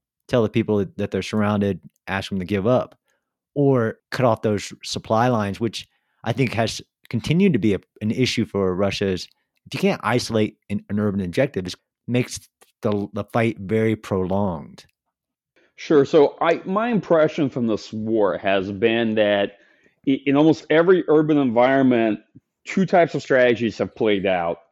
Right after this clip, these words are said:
Speaker 2: if not simultaneously, then concurrently. There's been both a fight for the city itself and a fight to isolate the city and envelop it in order to turn it into a full-on siege.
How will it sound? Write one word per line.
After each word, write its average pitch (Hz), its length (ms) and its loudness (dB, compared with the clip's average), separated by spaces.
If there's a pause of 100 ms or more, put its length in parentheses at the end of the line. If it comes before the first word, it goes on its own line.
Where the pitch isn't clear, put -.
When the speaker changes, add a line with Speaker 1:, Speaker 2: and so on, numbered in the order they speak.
(220)
Speaker 2:
if 107 120 -6
not 123 200 0
simultaneously, 127 720 0
then 104 160 0
concurrently. 101 720 -6 (640)
There's 139 180 4
been 147 340 2
both 160 380 4 (100)
a 156 180 4
fight 147 420 2
for 147 160 4
the 131 100 6
city 127 320 2
itself 123 720 2 (580)
and 147 360 4
a 151 60 6 (120)
fight 131 300 2
to 135 180 2
isolate 127 540 2
the 120 80 -2
city 110 360 2
and 113 140 2
envelop 123 500 2
it 113 240 4
in 117 120 -2
order 120 240 4
to 110 120 -4
turn 123 340 0
it 117 100 2
into 107 200 0
a 95 80 -2
full-on 101 440 2
siege. - 580 -6